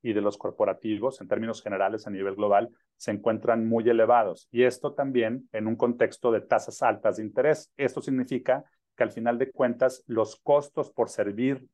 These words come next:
deuda, por pagar la deuda de los países y los corporativos, son bastante elevados. Y entonces, pues otra vez, en la medida que se mantengan tasas de interés altas,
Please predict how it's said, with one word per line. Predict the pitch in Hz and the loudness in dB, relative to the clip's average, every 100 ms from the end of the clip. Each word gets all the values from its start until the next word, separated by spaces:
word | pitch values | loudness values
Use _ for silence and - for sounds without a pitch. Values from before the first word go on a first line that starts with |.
| - | 0
deuda, | 110 104 147 - | 2 4 0 -2
por | 104 | -2
pagar | 101 98 117 117 | 0 2 2 2
la | 120 | -2
deuda | 101 107 104 110 | -2 -4 -2 -2
de | 101 | -2
los | 90 | -6
países | - 98 92 - | -10 -10 -10 -14
y | |
los | 92 - | -14 -12
corporativos, | 101 98 90 104 110 - - - _ _ | -4 -4 -2 -6 -8 -12 -20 -20 _ _
son | 131 123 | 2 4
bastante | 131 - 123 117 123 | 2 2 -2 -2 0
elevados. | 117 123 151 90 - | 2 2 2 -2 -10
Y | 117 | -12
entonces, | 107 104 120 117 135 - _ _ _ _ _ _ _ _ | -6 0 0 2 -2 -2 _ _ _ _ _ _ _ _
pues | 110 - | -2 -2
otra | - 110 113 | -6 0 2
vez, | 107 - | 2 -2
en | |
la | 101 | -6
medida | 101 104 113 | -4 -2 -2
que | - | -2
se | - | -8
mantengan | 101 98 113 107 107 101 | -10 -4 -2 0 0 2
tasas | 117 - 101 | 0 0 -6
de | |
interés | 98 98 104 104 | -8 -2 -2 -2
altas, | 117 107 107 123 - | -2 0 0 0 -2